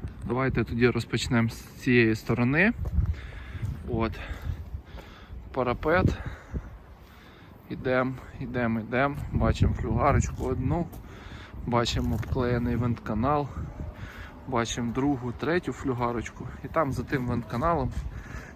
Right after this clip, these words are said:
четверта флюгарочка. Е, майже,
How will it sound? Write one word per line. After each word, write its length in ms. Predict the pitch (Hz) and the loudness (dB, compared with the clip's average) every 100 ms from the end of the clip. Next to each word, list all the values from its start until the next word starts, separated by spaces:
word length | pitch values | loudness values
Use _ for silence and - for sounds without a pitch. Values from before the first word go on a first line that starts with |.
| - | -8
четверта 440 | - 120 113 - | -2 0 0 -2
флюгарочка. 680 | - 120 117 101 - - - - - - - - - - - - - - - | -6 -6 -4 -4 -4 -4 -4 -4 -6 -8 -12 -10 -10 -6 -4 -6 -8 -8 0
Е, 480 | 156 165 160 151 139 - - - - | 2 4 6 6 4 2 -2 -2 2
майже, 640 | 143 185 233 226 202 202 | 4 8 10 10 10 8